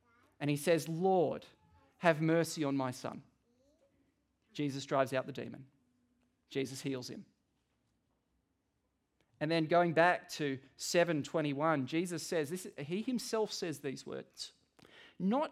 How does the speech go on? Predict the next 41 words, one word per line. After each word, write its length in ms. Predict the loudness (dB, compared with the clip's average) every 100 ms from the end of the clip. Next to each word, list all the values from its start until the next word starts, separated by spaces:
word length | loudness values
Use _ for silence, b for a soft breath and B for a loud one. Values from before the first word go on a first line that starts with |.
| 0
everyone 540 | 4 4 2 0 0 0
who 140 | -4
says 360 | -4 -2 -2 -4
to 120 | -6
me, 300 | -4 -6 -8 b b b
'Lord, 640 | -2 2 2 2 0 -2 -14 -20 _ _
Lord,' 640 | -4 4 4 4 0 -4 -6 -14 _ _ -6
will 160 | -4 -2
enter 240 | -4 -6
the 100 | -10
kingdom 340 | -8 -6 -6
of 120 | -6 -6
heaven." 320 | -6 -8 -12 _ _ _ _ _ _ _ _ _ _ _ _ _ _ _ _ -12
Now, 40 |
do 80 | -8
you 60 | -6
hear 360 | -2 0 -2 -4 _ _ _ _ _
what's 200 | -6 -4
happening 360 | -4 -4 -4 -2
here? 220 | -2 -2
In 120 | -4
the 60 | -4
first 340 | -4 -6 -4
instance, 400 | -6 -6 -6 -8
we 100 | -6
don't 160 | -6 -6
think 200 | -6 -4
about 200 | 0 -2
this 160 | -2 -4
often 260 | -4 -4
in 60 | -4
the 80 | -4
West, 420 | -6 -6 -12 -8
but, 160 | -6 -6 -10 b b b
but 240 | 0 0 -4 _ -4
demonic 480 | 0 2 2 0
reality 400 | 0 2 2 2
is 140 | -2 -2
real, 260 | -2 -2
spiritual 520 | -2 -2 -2 -2 -2 0
real-, 300 | 2 0